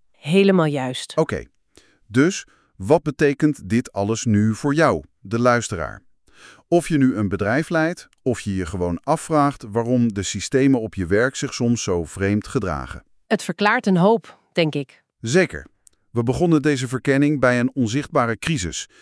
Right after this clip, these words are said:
Speaker 2: Systemen die in stilte langs elkaar heen werken en die overtuigende onzin produceren, de geïnstitutionaliseerde hallucinaties.
Speaker 1: En de oplossing was dus geen betere code, maar een biologische benadering.
Speaker 2: Ja,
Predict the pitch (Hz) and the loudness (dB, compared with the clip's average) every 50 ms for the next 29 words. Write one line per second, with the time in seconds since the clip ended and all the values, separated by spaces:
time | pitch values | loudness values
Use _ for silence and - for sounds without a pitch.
0 | _ _ _ - - - 110 92 - 151 151 170 185 190 190 180 139 127 123 113 | _ _ _ -18 -10 -8 -6 -2 2 2 4 4 4 0 0 -2 -4 -4 -4 -2
1 | 101 101 90 - - - 151 156 170 165 - 196 - - - 101 101 98 98 92 | -2 -4 -4 -4 -2 0 0 0 0 0 -2 -2 -2 -4 -6 -4 -2 -2 -2 -4
2 | - - 92 92 - - 95 85 80 73 69 85 104 117 127 139 151 151 151 160 | -4 -8 -8 -10 -6 -4 -2 -2 -2 -2 -2 0 2 4 4 4 4 4 2 2
3 | 156 - 202 220 - - - - _ _ - 151 131 123 123 127 - 120 120 101 | 0 -2 -4 -4 -4 -10 -20 -20 _ _ 0 0 0 0 0 -2 0 -2 -2 0
4 | 101 98 - - 156 160 196 190 190 180 147 120 110 - _ - 180 208 220 208 | -2 -4 2 2 4 4 4 2 0 0 0 0 -2 -4 _ -6 -2 2 2 2
5 | 160 190 202 196 - - 185 185 175 175 170 - - 175 170 165 165 175 180 - | 2 0 -2 -2 -2 0 0 0 0 -2 -4 -6 -4 -2 -2 0 0 -2 -4 -6
6 | - - - _ _ - - - 120 110 - 131 - 151 180 196 - - - 170 | -8 -20 -20 _ _ -16 -6 -4 -4 -2 -4 -6 -4 -2 -2 -2 -2 -4 -8 -8
7 | - - 175 - - 156 143 123 117 107 95 87 113 123 135 139 139 147 127 92 | -8 -6 -6 -6 -2 0 0 0 0 -2 -4 -2 0 0 0 2 2 0 -2 -2
8 | 76 80 85 98 113 - - 156 135 107 90 78 73 - - 62 58 - 185 180 | -4 -4 -2 -2 -2 0 2 4 4 4 4 2 -2 -6 -10 -10 -8 -4 -2 0
9 | 170 - 214 240 - 247 254 269 247 - 262 233 208 196 185 - - 180 170 - | 0 2 0 0 2 2 0 2 2 0 0 2 2 2 0 0 -4 -6 -6 -6
10 | - - - 269 269 247 214 165 185 175 175 170 - 170 160 147 - - 151 143 | -6 0 2 2 4 4 2 2 4 2 2 2 -2 -4 -6 -4 -2 -2 0 0
11 | 147 151 156 208 254 302 _ _ _ _ _ _ _ _ _ - 214 220 220 - | 0 0 0 0 0 0 _ _ _ _ _ _ _ _ _ 0 0 0 0 0
12 | - 220 214 185 175 233 233 220 208 196 202 220 254 277 - - 269 - - 226 | 2 2 2 2 2 4 4 4 6 6 4 4 4 2 0 -2 -4 -2 -2 0
13 | 190 208 214 220 208 190 165 160 147 151 147 117 - | 0 2 4 4 4 4 2 0 -2 0 0 0 0